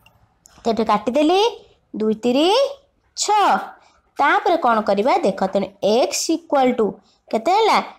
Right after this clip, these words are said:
ୱାନ୍ ବାଇ ଥ୍ରୀ into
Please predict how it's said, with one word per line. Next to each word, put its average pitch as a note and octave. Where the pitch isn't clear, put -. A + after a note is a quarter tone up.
ୱାନ୍ G#3+
ବାଇ D4
ଥ୍ରୀ G#3+
into G3